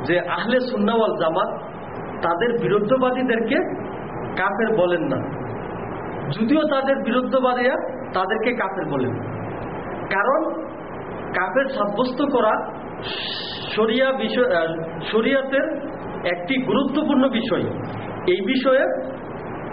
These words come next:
সতর্কতা অবশ্যই বাঞ্ছনীয়। যেমন কেউ আপনার উপর মিথ্যারোপ করলে আপনিও তার উপর মিথ্যারোপ করতে পারেন না, অথবা কেউ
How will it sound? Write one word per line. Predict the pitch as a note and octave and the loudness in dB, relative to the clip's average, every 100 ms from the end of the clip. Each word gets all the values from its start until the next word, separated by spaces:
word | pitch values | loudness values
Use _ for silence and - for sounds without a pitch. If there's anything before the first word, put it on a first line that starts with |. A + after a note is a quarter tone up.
| - - - - - - - - F3+ | -8 -8 -8 -8 -8 -8 -8 -6 0
সতর্কতা | G3+ C4+ C4+ C4+ C4+ C#4 - C#4+ - - - - - - - | 2 2 4 2 4 2 0 -4 -8 -10 -10 -8 -8 -8 2
অবশ্যই | E3 A3+ A#3+ D4+ | 4 4 2 2
বাঞ্ছনীয়। | A3+ G#3+ G#3 F#3+ D3 G#2+ - - - - - - - - - - | 2 2 2 2 4 2 -2 -6 -8 -8 -8 -8 -8 -8 -6 0
যেমন | A3+ C#4 D#4 | 2 2 2
কেউ | C#4+ C#4 | 2 2
আপনার | B3 A#3+ C4+ C4+ | 2 2 2 2
উপর | C4 | 2
মিথ্যারোপ | A3 A3+ B3 C#4 C4+ | 2 2 2 2 2
করলে | A#3+ | 2
আপনিও | G3+ - C4+ | 2 2 2
তার | A#3+ A3+ | 4 2
উপর | A3 | 2
মিথ্যারোপ | G#3 G#3 G#3 F#3+ | 2 4 4 4
করতে | F3+ D#3 | 2 2
পারেন | D3+ D3 B2 | 2 2 2
না, | A2+ - - - - | -2 -4 -6 -6 0
অথবা | D4+ D#4 D4+ | 0 2 2
কেউ | B3+ C4+ | 2 2